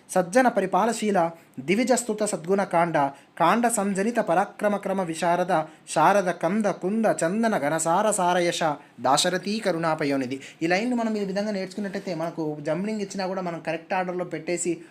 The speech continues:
ఆ మార్క్స్ అనేది గెయిన్ చేయడం జరుగుతుందని చెప్పొచ్చు. ఇరవై తొమ్మిదో ప్రశ్న చూద్దాం. వ్యక్తి జీవితంలో ముఖ్య సన్నివేశాన్ని,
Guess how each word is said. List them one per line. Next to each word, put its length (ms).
ఆ 60
మార్క్స్ 360
అనేది 240
గెయిన్ 360
చేయడం 180
జరుగుతుందని 460
చెప్పొచ్చు. 440
ఇరవై 140
తొమ్మిదో 240
ప్రశ్న 240
చూద్దాం. 340
వ్యక్తి 300
జీవితంలో 500
ముఖ్య 360
సన్నివేశాన్ని, 800